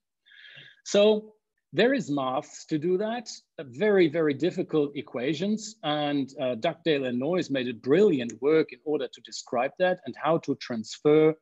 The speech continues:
a varus to a slight valgus, as you can see here.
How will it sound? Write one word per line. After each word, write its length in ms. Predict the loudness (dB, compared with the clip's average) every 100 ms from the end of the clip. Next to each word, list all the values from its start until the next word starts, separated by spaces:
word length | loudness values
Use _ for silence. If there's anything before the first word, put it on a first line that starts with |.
| _ -8
a 60 | -2
varus 580 | 2 4 2 0 -4 -12 _ _ -20 _ 0
to 140 | 2
a 60 | 4
slight 400 | 2 2 2 2
valgus, 600 | 4 4 2 -4 -12 -10
as 240 | -6 -6 -6
you 60 |
can 240 | -6 -6 -6
see 260 | -6 -4
here. 300 | 0 0 -2